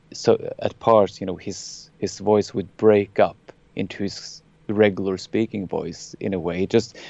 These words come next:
just for a fraction. And there's, there's a vulnerability in there, you know, that lends itself to, to these more, uh, it,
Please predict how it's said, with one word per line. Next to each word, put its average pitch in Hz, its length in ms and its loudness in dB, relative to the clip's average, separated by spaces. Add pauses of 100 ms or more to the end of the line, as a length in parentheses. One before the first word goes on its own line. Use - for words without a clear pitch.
(120)
just - 180 0
for 107 120 6
a 95 40 0
fraction. 117 540 -2 (320)
And 98 100 -6
there's, 107 160 2 (100)
there's 110 220 2
a 117 60 4
vulnerability 107 960 2
in 82 120 -8
there, 78 320 -14 (640)
you 98 100 -6
know, 98 200 0
that 98 200 -2
lends 104 420 0
itself 92 680 -6
to, 87 380 -8 (640)
to - 180 -6
these 98 400 -6
more, 92 420 0 (460)
uh, - 420 -12 (840)
it, 117 340 -2